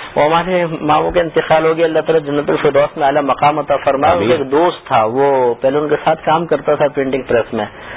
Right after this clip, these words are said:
Speaker 2: ہوں۔
Speaker 1: پھر وہ نو-، جاب چھوڑ کے کہیں چلا گیا۔ کچھ عرصے بعد ماموں کو پتہ چلا تو وہ، وہ جی تعویذ لکھ رہا ہے وہ تو۔
Speaker 2: ہوں۔
Speaker 1: تو ماموں بہت مذاق کرتے تھے، ان کے پہنچ گیا کہ بھئی یہ تم نے کیا فراڈ کر رکھا ہے؟
Speaker 2: ہوں۔
Speaker 1: چلے ابھی خاموش رہیں، ذرا لوگ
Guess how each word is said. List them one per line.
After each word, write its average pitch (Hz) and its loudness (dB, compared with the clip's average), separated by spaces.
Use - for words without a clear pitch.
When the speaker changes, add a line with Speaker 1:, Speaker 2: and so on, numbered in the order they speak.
Speaker 2:
ہوں۔ 107 0
Speaker 1:
پھر 156 0
وہ 160 2
نو-، 143 0
جاب 147 2
چھوڑ 170 2
کے 127 -2
کہیں 139 2
چلا 156 2
گیا۔ 120 -4
کچھ 170 2
عرصے 170 2
بعد 175 2
ماموں 160 -2
کو 170 4
پتہ 165 0
چلا 147 2
تو 135 -4
وہ، 123 2
وہ 131 2
جی 139 -4
تعویذ 160 0
لکھ 117 -4
رہا 117 2
ہے 127 4
وہ 135 0
تو۔ 131 -2
Speaker 2:
ہوں۔ 120 0
Speaker 1:
تو 127 4
ماموں 151 2
بہت 127 -4
مذاق 165 2
کرتے 160 0
تھے، 156 0
ان 143 0
کے 143 2
پہنچ 131 -4
گیا 156 4
کہ 156 0
بھئی 147 0
یہ 143 2
تم 160 -2
نے 160 2
کیا 156 0
فراڈ 147 0
کر 143 2
رکھا 139 0
ہے؟ 131 0
Speaker 2:
ہوں۔ 123 -2
Speaker 1:
چلے 123 2
ابھی 123 2
خاموش 127 0
رہیں، 127 0
ذرا 139 2
لوگ 127 0